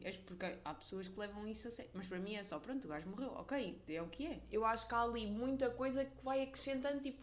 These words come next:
Speaker 2: um valor emocional,
Speaker 1: Sim,
Speaker 2: outro
Speaker 1: sim.
Speaker 2: valor emocional.
Speaker 1: E já agora, já que estamos neste tema, hum, o que é que é aquele holograma?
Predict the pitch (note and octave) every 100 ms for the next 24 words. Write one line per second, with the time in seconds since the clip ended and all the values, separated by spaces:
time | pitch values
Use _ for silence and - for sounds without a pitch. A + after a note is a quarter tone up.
0 | - - D4 C#4+ C#4+ C#4 C4+ D4 D#4+ D#4+
1 | G3+ F#3 C4 C#4 B3 B3 B3 - C4 C#4
2 | C4+ - - - - - - G#3+ F#3 F3+
3 | F#3 F#3+ F#3+ G3+ G3 G3+ G3 - F#3 E3
4 | E3+ F3+ - - - - F3+ F3+ F3+ F3+
5 | F3 F#3 G3 F#3+ - - - D#3 F3 F3
6 | F3+ F#3 G3+ G3+ A3 B3+ G#3+ F3+